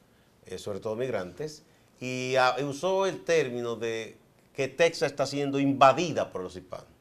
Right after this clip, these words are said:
Lo primero que este señor es un gran ignorante, porque si él su-, leyera un poquito la historia, supiera que Texas, comenzando por el nombre, es de origen hispano.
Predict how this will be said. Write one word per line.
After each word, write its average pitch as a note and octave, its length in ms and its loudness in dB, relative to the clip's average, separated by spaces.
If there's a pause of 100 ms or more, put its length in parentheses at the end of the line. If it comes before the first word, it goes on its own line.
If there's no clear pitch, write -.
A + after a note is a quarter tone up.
(540)
Lo A#2 80 -16
primero B2+ 280 0
que F#3+ 60 -2
este F3+ 140 -4
señor D#3+ 220 4
es D#3 60 6
un D3+ 120 2
gran A#2 240 2
ignorante, G2 720 -2 (100)
porque G2 200 -12
si A2 140 -4
él C#3 120 0
su-, B2+ 400 -10
leyera B2 340 2
un D#3 80 0
poquito D3 440 -2
la D#3+ 80 2
historia, A#2+ 360 0
supiera A2 360 -4
que G#2+ 120 -4
Texas, C3+ 640 -2 (200)
comenzando A#2+ 360 0
por C3+ 140 4
el B2+ 100 2
nombre, G#2+ 380 -2 (400)
es A2+ 80 -4
de B2+ 80 0
origen A2+ 280 0
hispano. F#2+ 420 -6